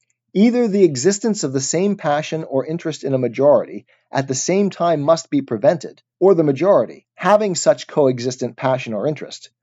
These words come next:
must be rendered by their number and local situation unable to concert and carry into effect schemes of oppression. If the impulse and the opportunity be suffered to coincide,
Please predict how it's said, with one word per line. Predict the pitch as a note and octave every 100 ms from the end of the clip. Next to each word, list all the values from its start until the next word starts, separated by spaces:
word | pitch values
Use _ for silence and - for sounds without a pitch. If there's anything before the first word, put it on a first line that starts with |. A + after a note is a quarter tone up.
| -
must | C3+ F#3 -
be | G3+
rendered | F3 C3+ A#2 A#2+ C3+ -
by | A#2+ B2+
their | C3 B2+
number | A#2+ C#3 F3+ G3+
and | G3 C#3
local | C3 D#3+ E3
situation | D3+ - C3 B2 D3 D3+ - - _ _ _ _ -
unable | F#3 G3 F#3+ F#3+
to | - E3
concert | - B2+ - D3 F#3 - -
and | C3+
carry | C3 D#3 E3+ E3+
into | D3 B2+ A#2
effect | - D3 A#2 _ _
schemes | - - G3 F3+ A#2 B2
of | - A2+
oppression. | C3 C3 D3 C3+ - _ _ _ _ _ _ _ -
If | D#3+
the | D#3 F#3
impulse | A3+ B3 A2+ G#2 C3+ - -
and | F3 A3
the | G3+
opportunity | F#3 F3+ D#3 - F3 D#3 D3
be | C3+ C3
suffered | - D#3 D3 C3
to | C3+
coincide, | - A#2 G#2 - D#3 D#2+ F2